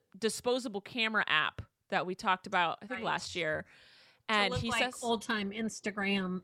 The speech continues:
Speaker 2: No,
Speaker 1: Yeah,
Speaker 2: it
Speaker 1: you can't take a
Speaker 2: Instamatic.
Speaker 1: selfie. Yeah, it was, "You can't take a selfie. The flash always goes off and you can't see the photo for twenty-four hours."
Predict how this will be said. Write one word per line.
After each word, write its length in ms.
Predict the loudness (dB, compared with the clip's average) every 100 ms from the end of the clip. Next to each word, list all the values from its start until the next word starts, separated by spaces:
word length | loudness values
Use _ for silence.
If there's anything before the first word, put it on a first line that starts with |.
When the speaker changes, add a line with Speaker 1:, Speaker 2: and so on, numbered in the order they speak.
| -2
Speaker 2:
No, 120 | 8
Speaker 1:
Yeah, 200 | 10 10
Speaker 2:
it 120 | 8
Speaker 1:
you 100 | 2
can't 340 | -2 0 2 2 -2
take 240 | -2 0
a 40 | 0
Speaker 2:
Instamatic. 320 | 2 4 4
Speaker 1:
selfie. 580 | 2 0 -2 -6 -10 -12 _ _ 2
Yeah, 160 | 4
it 20 | 4
was, 120 | 2
"You 100 | -6
can't 200 | -4 -4
take 80 | -4
a 40 |
selfie. 540 | 0 0 0 -2 -2 -2
The 100 | -4
flash 360 | 4 4 4
always 180 | 0 -2
goes 220 | -2 0
off 200 | 2 2
and 120 | -2
you 40 | -14
can't 300 | -10 -8 -8
see 280 | -6 -6 -4
the 120 | -4
photo 460 | 0 2 2 0
for 100 | -2
twenty-four 460 | -10 -6 -6 -4 0
hours." 480 | 0 0 -4 -8 -12